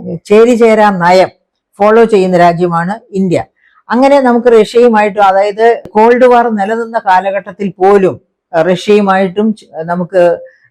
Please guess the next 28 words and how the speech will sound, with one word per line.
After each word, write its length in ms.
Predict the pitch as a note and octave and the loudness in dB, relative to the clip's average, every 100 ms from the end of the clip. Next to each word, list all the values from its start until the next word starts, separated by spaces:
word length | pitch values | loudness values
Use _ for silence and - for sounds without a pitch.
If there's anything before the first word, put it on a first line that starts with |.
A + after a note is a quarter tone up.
| - | -6
ആ, 180 | D#3+ D#3+ | -2 0
ഒരു 420 | E3 F3 E3+ E3 D#3 | 2 2 2 0 -4
നല്ല 300 | F3+ G3 G3+ | -2 0 0
ബന്ധമുണ്ടായിരുന്നു, 920 | E3+ F3+ F#3+ F#3 F#3 F3+ F3+ F3+ F#3 | 0 -4 -2 -4 -2 -2 0 -2 -2
അയൽ 220 | E3+ F#3 | 0 0
ബന്ധമുണ്ടായിരുന്നു, 1040 | F#3 F#3 F#3 F#3 F#3 F3+ F3+ F3+ F3 G3 A3+ _ _ _ | 0 -2 -2 -4 -4 0 0 0 -6 -14 -16 _ _ _
അല്ല 140 | F#3 E3+ | -2 -2
സൗഹൃദം 600 | F3+ F3 F3 G3+ F#3 F#3 | 0 -2 0 0 2 0
ഉണ്ടായിരുന്നു. 520 | E3+ F3+ F3+ F3+ A3 | 0 0 0 -4 -8
അതുപോലെ 480 | - G#3 A#3+ C4 C#4+ | -6 -6 -2 0 0
അമേരിക്കയുമായിട്ടും 840 | G3+ F3+ E3+ E3 F#3 F3+ F3 F#3 | -2 -4 -6 -6 -6 -6 -10 -8
മറ്റെല്ലാ 460 | G3+ F#3+ F#3 F3+ G3 | -10 -4 -4 0 0
രാജ്യങ്ങളുമായിട്ടും 640 | F3 D#3 D#3+ D#3 D3+ D3 | 0 -2 -4 -10 -10 -8
അങ്ങനെ 220 | F3 G#3 A3+ | -8 -6 -6
ചേരിചേരാ 680 | A3 G#3 A#3+ B3 B3 B3 | -2 -2 -2 0 0 2
നയം 300 | A#3 F#3+ F#3+ F#3 | -2 -2 -4 -6
ഫോളോ 240 | E3 F3 | -6 -6
ചെയ്യുന്ന 320 | E3+ E3+ E3 E3 | -6 -6 -6 -6
ഒരു 180 | E3 | -6
രാജ്യത്ത് 560 | D#3 D3 D3+ D3+ - F#3+ - _ _ _ D#3+ | -4 -6 -6 -12 -8 -10 -10 _ _ _ -2
എല്ലാ 380 | F#3 A3 C4+ D4 | 2 2 2 0
കാലത്തും 460 | B3 G#3+ G#3 G#3 F#3+ | 0 0 0 0 0
റഷ്യ 240 | F#3 G3 | -2 -4
നമ്മളോട് 400 | F#3 F3+ F3+ F#3+ | -4 -2 -2 -4
ചേർന്ന് 460 | F3 E3 E3+ F#3+ F3 | -2 -2 -2 -2 -4
തന്നെ 140 | E3+ | -4
നിന്നിരുന്നു. 520 | E3 D3+ E3+ E3 E3 | -10 -12 -10 -10 -14
അത്തരം 440 | G#3 - F3 A3+ | -20 -18 -10 -6